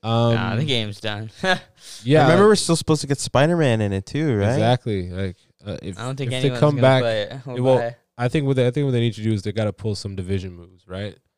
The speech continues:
Speaker 1: Talk about some, some big D L C story shits.
Speaker 2: You have to, like, fully
Speaker 1: You gotta
Speaker 2: rework
Speaker 1: reintroduce
Speaker 2: the game.
Speaker 1: Hydra. They bring Hydra back?
Speaker 3: Yeah.
Speaker 1: That would be something serious.
Speaker 3: That'd be
Speaker 1: I'd,
Speaker 3: pretty
Speaker 1: I,
Speaker 3: crazy.
Speaker 1: I still, I still got my disc. I'd pop that in to face Hydra,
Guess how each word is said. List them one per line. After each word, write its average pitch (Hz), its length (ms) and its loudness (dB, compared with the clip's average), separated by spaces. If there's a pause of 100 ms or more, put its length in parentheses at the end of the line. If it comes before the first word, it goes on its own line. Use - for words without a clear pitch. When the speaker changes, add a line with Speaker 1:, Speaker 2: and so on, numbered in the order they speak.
(220)
Speaker 1:
Talk 107 120 -12
about 101 200 -10
some, 90 400 -16 (680)
some 95 160 -20 (160)
big 104 280 -4 (160)
D 101 160 -2
L 92 140 -2
C 90 240 -12
story 87 400 -8
shits. 87 280 -10
Speaker 2:
You 110 60 -10
have 127 100 -8
to, 165 120 -8
like, 127 160 -4
fully 143 340 -6
Speaker 1:
You 117 60 -2
gotta 120 160 4
Speaker 2:
rework 120 40 2
Speaker 1:
reintroduce 113 340 0
Speaker 2:
the 101 40 -4
game. 113 80 0
Speaker 1:
Hydra. 107 480 -2
They 101 100 -8
bring 127 180 0
Hydra 135 320 2
back? 165 400 -2 (180)
Speaker 3:
Yeah. 98 480 -2 (320)
Speaker 1:
That 117 180 2
would 117 140 4
be 110 100 -2
something 101 400 -8
serious. 92 320 -6
Speaker 3:
That'd 110 160 2
be 131 120 4
Speaker 1:
I'd, 123 100 0
Speaker 3:
pretty 98 160 -4
Speaker 1:
I, 131 160 2 (100)
Speaker 3:
crazy. - 40 -8
Speaker 1:
I 104 180 -4
still, 156 220 2
I 131 120 2
still 151 220 0
got 156 120 2
my 139 120 -2
disc. 131 400 -2 (640)
I'd 123 160 -8
pop 143 200 0
that 127 180 0
in 127 140 -2
to 101 80 -10
face 107 240 -6
Hydra, 90 420 -8